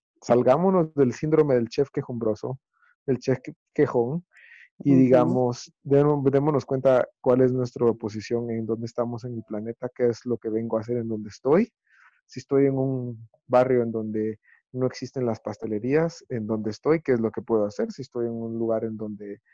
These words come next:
Speaker 1: no existen las crepas o nadie las ha probado, pues soy el innovador de las crepas. Si estoy en un lado en donde la gente solo toma su misma comida típica,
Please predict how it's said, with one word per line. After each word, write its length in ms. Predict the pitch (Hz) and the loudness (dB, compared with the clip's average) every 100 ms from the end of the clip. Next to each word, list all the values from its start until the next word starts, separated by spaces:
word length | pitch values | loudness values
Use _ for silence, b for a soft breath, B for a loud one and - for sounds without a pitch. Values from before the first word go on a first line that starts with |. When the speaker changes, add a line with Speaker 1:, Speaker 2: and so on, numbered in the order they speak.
| b b _ | b b _
Speaker 1:
no 120 | 127 | -8
existen 340 | 120 117 117 110 | -6 -10 -12 -12
las 160 | 104 | -8
crepas 400 | 160 185 190 147 | -2 -2 -2 -2
o 80 | 131 | -4
nadie 240 | 113 110 110 | -4 -4 -6
las 160 | 104 | -8
ha 40 | 110 | -12
probado, 440 | 113 117 160 175 | -10 -4 -2 -2
pues 180 | - 107 | -6 -10
soy 200 | - 117 | -4 -2
el 80 | 117 | -2
innovador 460 | 117 110 101 110 110 | -4 -8 -10 -10 -12
de 80 | 104 | -14
las 140 | 104 - | -14 -6
crepas. 500 | 185 190 190 185 _ b b b b | -4 -4 -6 -8 _ b b b b
Si 160 | _ 127 | _ -20
estoy 300 | - 143 139 | -8 0 2
en 60 | 135 | 2
un 160 | 135 | 2
lado 180 | 131 131 | 4 4
en 60 | 127 | 2
donde 460 | 120 117 113 113 113 | -2 0 0 0 -2
la 120 | 113 | -4
gente 280 | 123 123 123 | -8 -10 -6
solo 280 | 135 123 - | -2 -2 -2
toma 240 | 120 117 107 | -6 -8 -10
su 140 | 117 | -8
misma 320 | 120 117 120 | -8 -8 -8
comida 560 | 117 117 127 120 113 110 _ - | -10 -8 -6 -4 -6 -10 _ -10
típica, 540 | 139 - 123 117 185 | -10 -10 -12 -12 -12